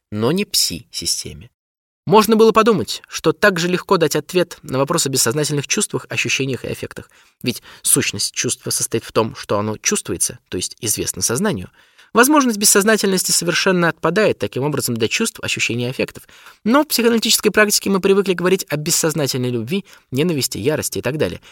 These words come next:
и считаем неизбежными странное соединение бессознательное сознание вины или парадоксальный бессознательный страх. Имеет ли это выражение более широкое значение, чем в случае бессознательного влечения? В данном случае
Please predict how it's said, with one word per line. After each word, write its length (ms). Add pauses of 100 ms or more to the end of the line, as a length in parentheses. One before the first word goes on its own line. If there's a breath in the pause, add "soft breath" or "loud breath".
(140 soft breath)
и 60
считаем 400
неизбежными 760
странное 580 (220)
соединение 680 (300 soft breath)
бессознательное 680
сознание 540
вины 260 (300)
или 180
парадоксальный 680
бессознательный 720
страх. 300 (420 soft breath)
Имеет 300
ли 80
это 100
выражение 440
более 320
широкое 360
значение, 380
чем 140
в 40
случае 280
бессознательного 680
влечения? 460 (400 soft breath)
В 40
данном 320
случае 400